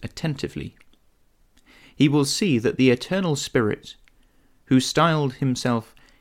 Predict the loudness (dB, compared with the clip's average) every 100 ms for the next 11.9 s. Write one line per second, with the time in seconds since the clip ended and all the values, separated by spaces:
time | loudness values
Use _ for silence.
0 | _ 0 4 4 4 0 -4 -12 _ _
1 | -8 -2 -2 -2 -4 2 2 2 -10 -16
2 | -20 -20 _ _ _ _ _ _ _ _
3 | _ 0 2 4 2 2 -2 -2 -2 -2
4 | -4 0 -2 -2 -2 0 0 -2 _ _
5 | _ _ _ _ 0 0 2 2 2 2
6 | 0 -2 -4 -10 _ _ _ _ _ _
7 | -2 2 2 2 0 0 2 0 0 -4
8 | 0 0 0 -6 -8 _ _ -20 _ _
9 | _ _ 0 6 6 6 2 -2 -6 _
10 | _ _ -6 -6 2 4 4 2 0 -2
11 | -4 -4 -4 -2 -2 0 -2 -2